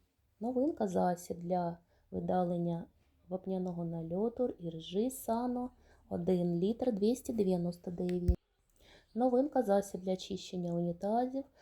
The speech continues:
Сано Антикал, сімсот п'ятдесят мілілітрів, двісті двадцять дев'ять. Новинка, засіб миючий для підлоги Галакс, тисяча сто грам, сто дев'ять гривень.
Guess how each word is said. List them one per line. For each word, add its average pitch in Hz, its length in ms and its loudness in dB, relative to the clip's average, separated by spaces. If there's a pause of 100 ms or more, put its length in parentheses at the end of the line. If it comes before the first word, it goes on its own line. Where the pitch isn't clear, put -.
(200)
Сано 190 520 -2
Антикал, 175 720 -2
сімсот 185 480 -10
п'ятдесят 185 580 -8
мілілітрів, 226 540 -4
двісті 247 340 -2
двадцять 196 460 -2
дев'ять. 180 600 -4 (1120)
Новинка, 247 520 2
засіб 185 540 0 (260)
миючий 214 520 -6
для 175 220 -2
підлоги 214 760 -2 (840)
Галакс, 180 800 2 (1300)
тисяча 202 500 -2
сто 180 280 -8
грам, 202 380 -2
сто - 300 -2
дев'ять 190 640 2
гривень. 185 580 -2